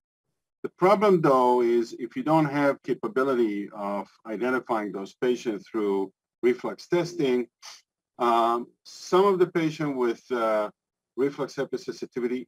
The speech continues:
may respond to anti-reflux treatment, as I mentioned in my presentation. So they may be responsive like non-erosive reflux disease, some of them may not, and they may behave like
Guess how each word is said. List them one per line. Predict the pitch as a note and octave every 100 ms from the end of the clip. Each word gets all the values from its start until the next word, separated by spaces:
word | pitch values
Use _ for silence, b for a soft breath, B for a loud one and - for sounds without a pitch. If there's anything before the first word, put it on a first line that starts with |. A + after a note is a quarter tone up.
| -
may | B2+ C#3+ E3
respond | D#3 D#3 - C#3+ B2 G2+ -
to | A2+ G#2 G#2 A#2
anti-reflux | A#2 G#2 G#2+ G#2 G#2 - G#2+ - -
treatment, | B2 - G2 E2 - _ _ _ -
as | A2 A#2
I |
mentioned | A2+ A#2 A#2 A2+
in | G2+
my | G#2
presentation. | F#2+ G2+ F#2+ F#2+ F2+ G#2+ G2 - - _ _ _ A2+
So | A#2 - A2+ A2+ A#2 -
they | C#3 C#3+
may | D3+ C#3+
be | C3 C#3+ C#3 C3+ C3+ B2+ - _ _ _ _
responsive | A2+ A#2 - D3+ D#3+ D#3 C#3 B2+ A#2
like | A2 A2+ B2
non-erosive | A#2 A2+ A2+ G#2+ - A2
reflux | A2 F#2 - F2+
disease, | - F#2+ D3 C#3+ -
some | B2+ A#2
of |
them | A2 G#2
may | G2+
not, | A#2 D3+ C#3+ - _ _ _ _ _
and | A#2+ A2+
they | C3
may | A#2+ A#2
behave | G#2+ G#2 A#2 A2+
like | G#2 G2+ G2